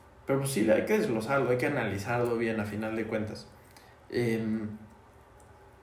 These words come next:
ahora, ya que analizaste todo eso, pregúntate, ¿me puede ayudar alguien si me pasa eso? ¿Te puede ayudar alguien si te pasa eso? Pues probablemente, digo, no sé, tus papás,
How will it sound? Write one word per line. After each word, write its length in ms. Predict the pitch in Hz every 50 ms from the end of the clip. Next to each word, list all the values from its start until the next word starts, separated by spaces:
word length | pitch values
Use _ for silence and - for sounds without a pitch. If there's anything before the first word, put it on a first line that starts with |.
| - - -
ahora, 420 | - 123 120 110 95 101 104 - - - - - - - - - - 127
ya 220 | 127 131 127 127
que 80 | 127 139
analizaste 540 | 127 123 120 120 113 104 123 123 123 135
todo 160 | 131 - 131 127
eso, 260 | 127 139 - - - - - - - - - - - - - - -
pregúntate, 560 | - 123 123 147 175 175 - - - - - - -
¿me 180 | 123 127 127
puede 340 | 123 123 131 143 147 156 190
ayudar 340 | 190 165 147 123 123 - 156
alguien 380 | 156 151 147 156 165 165 - -
si 180 | - - - 123
me 120 | 113 113
pasa 300 | 107 113 135 131 131 135
eso? 300 | 135 135 175 - - - - - - - - - - - - - - - -
¿Te 80 | - -
puede 220 | - 143 170 180
ayudar 240 | 165 151 151 151 156
alguien 400 | 156 156 156 160 156 151 - - -
si 140 | - 135
te 100 | 123 -
pasa 240 | 107 139 139 139 156
eso? 240 | 156 170 - - - -
Pues 300 | 120 110 104 - - - - - - - - - -
probablemente, 720 | - 123 123 127 135 139 143 143 147 170 202 208 - - -
digo, 220 | 113 120 113 110
no 120 | 113 123 123
sé, 220 | 123 131 123 - - - - - - -
tus 160 | - 143 - -
papás, 800 | - 127 123 - - 131 135 135 131 131 131 - 123 - -